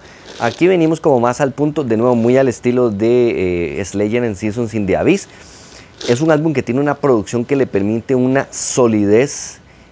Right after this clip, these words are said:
y una médula ósea de bajos o low end poderosísima, es potentísimo, es un álbum resonante en ese asunto del, del sonido de los bajos, y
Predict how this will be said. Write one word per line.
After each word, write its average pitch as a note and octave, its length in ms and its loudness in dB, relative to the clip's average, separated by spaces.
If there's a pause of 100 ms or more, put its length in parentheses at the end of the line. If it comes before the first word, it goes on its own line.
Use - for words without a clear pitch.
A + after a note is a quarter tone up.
(100)
y A2 80 -6
una B2 240 2
médula C3 720 2 (120)
ósea B2+ 400 2
de G2 260 -2 (220)
bajos C3+ 440 0
o G#2 100 -4
low G#2 340 0
end C#3 240 -2 (240)
poderosísima, B2+ 720 2
es - 140 -12 (120)
potentísimo, A#2+ 680 -2
es G2+ 80 -8
un B2 320 0
álbum B2+ 340 0 (640)
resonante A#2+ 800 0
en G#2 100 -2
ese A2 160 -4
asunto C3 440 -2
del, G2 280 0
del F#2 180 0
sonido G#2 460 0
de C3 80 6
los E2+ 340 0
bajos, C3+ 420 0
y G2+ 120 -8